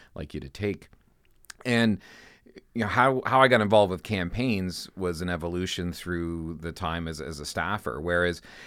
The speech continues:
it was interesting because, yes, there definitely was resistance, and there definitely were people who saw me as an interloper, or I just was in for my own personal, uh, career development, and I was,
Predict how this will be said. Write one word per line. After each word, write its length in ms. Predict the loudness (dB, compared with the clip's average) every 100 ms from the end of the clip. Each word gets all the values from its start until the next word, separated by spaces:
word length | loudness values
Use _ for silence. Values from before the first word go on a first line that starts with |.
| -4
it 60 |
was 120 | 0 2
interesting 360 | 2 0 -2
because, 300 | -4 -2 0
yes, 200 | 0 0
there 140 | -2 -2
definitely 420 | 2 2 2 2
was 220 | 2 0
resistance, 560 | -4 -4 -6 -4 -6 -4
and 80 |
there 80 | -4
definitely 340 | -2 -2 -2 -2
were 180 | -2 -4
people 400 | -6 -4 -4 -4
who 320 | -4 -6 -6
saw 320 | -2 0 0
me 260 | -2 -4 -4
as 380 | -4 -6 -6
an 180 | -8 -8
interloper, 760 | -4 -2 2 0 2 2 2 2
or 80 | 0
I 40 |
just 240 | -2 -6 -6
was 120 | -8
in 360 | -6 -4 -4 -4
for 340 | -4 -6 -6 -10 -18 -6
my 120 | -2
own 440 | 0 0 -2 -4 -8 -8
personal, 640 | -4 -4 -4 -4 -4 -4 -8 -20 -20 -20 -8
uh, 260 | -6 -6 -8
career 320 | -4 0 0
development, 640 | 2 2 2 0 -4 -4 -4
and 100 | -6
I 60 |
was, 160 | -6